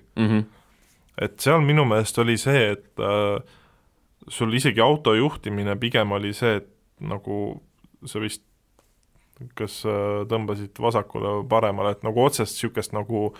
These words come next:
Speaker 2: seda ei olnud, et sa nüüd juhid seda
Speaker 1: Mhm.
Speaker 2: autot. Et kuidas seal selle üheksanda osa, osa peal see on, et ikka pead, äh, Joy-Conidega juhtima seda ja
Speaker 1: Jah.
Speaker 2: Okei.
Speaker 1: Aga see on ka suhteliselt lihtne, see on mingi,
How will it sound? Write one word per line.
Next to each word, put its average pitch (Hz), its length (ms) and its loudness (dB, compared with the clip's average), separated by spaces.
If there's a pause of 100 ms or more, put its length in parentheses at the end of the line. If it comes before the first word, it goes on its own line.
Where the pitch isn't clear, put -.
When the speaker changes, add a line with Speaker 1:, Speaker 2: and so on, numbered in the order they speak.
(280)
Speaker 2:
seda 113 280 2
ei 101 60 4
olnud, 113 240 2
et - 100 -2
sa 104 100 -6
nüüd 104 220 -6
juhid 123 440 4
seda - 200 -8
Speaker 1:
Mhm. 107 200 4
Speaker 2:
autot. 107 260 -2 (280)
Et - 140 -6
kuidas - 300 0
seal 101 200 -2
selle 104 300 -2
üheksanda 110 480 -2
osa, 101 300 -4 (360)
osa 110 220 -2
peal 101 240 -4
see 101 200 -6 (100)
on, 107 260 -6
et 104 160 -8
ikka 110 200 -6
pead, 113 280 0
äh, 107 380 0 (580)
Joy-Conidega 107 760 -4
juhtima 110 380 -6
seda 101 220 -6 (140)
ja 101 140 -2 (180)
Speaker 1:
Jah. 113 160 2 (420)
Speaker 2:
Okei. 95 280 -8 (180)
Speaker 1:
Aga 139 120 4
see 185 140 4
on 170 60 4
ka 165 120 6
suhteliselt 139 320 2
lihtne, 101 300 2
see 107 140 2
on 104 80 6
mingi, 92 880 2